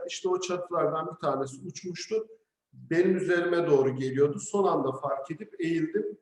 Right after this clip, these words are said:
Kafamın üstünden geçmişti. Yani böyle saç dediğimiz şey, o metalden yapılan, e, işte çatı tam üzerimden geçmişti.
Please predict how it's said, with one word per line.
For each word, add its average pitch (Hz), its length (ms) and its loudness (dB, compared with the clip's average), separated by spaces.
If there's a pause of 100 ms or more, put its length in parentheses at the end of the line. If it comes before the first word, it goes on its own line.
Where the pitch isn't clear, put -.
Kafamın 175 380 -4
üstünden 156 560 0
geçmişti. - 600 -8 (360)
Yani 147 480 0
böyle 151 220 6
saç 160 360 -2 (140)
dediğimiz 131 460 -2
şey, 196 380 -6 (280)
o 143 100 -4
metalden 147 580 2
yapılan, 139 520 0 (580)
e, 131 360 2 (1120)
işte 123 560 -2 (520)
çatı 196 680 2 (160)
tam 180 300 2
üzerimden 147 640 4
geçmişti. 131 720 -6